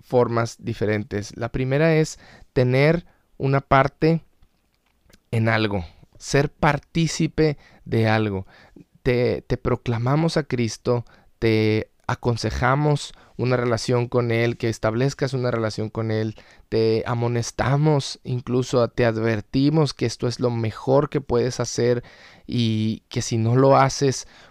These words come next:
puede haber riesgos muy grandes, no solamente en esta vida, sino también en la eternidad. Entonces, el apóstol Pablo veía esta magnitud, por eso,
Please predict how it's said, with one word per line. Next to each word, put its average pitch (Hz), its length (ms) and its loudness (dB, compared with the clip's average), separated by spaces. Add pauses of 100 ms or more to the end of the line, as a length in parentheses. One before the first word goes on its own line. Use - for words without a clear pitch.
puede 127 500 2
haber 113 480 -2
riesgos 139 720 -2
muy 147 380 2
grandes, 113 600 -2 (280)
no 135 180 0
solamente 147 460 0
en 139 60 0
esta 131 240 -2
vida, 117 380 -2 (180)
sino 107 340 -2
también 107 680 0
en 110 180 0
la 104 100 2
eternidad. 101 720 -2 (300)
Entonces, 131 540 0
el 135 140 0
apóstol 147 420 -2
Pablo 147 540 2
veía 127 580 2
esta 156 220 -2
magnitud, 127 720 0
por 127 140 0
eso, 143 280 0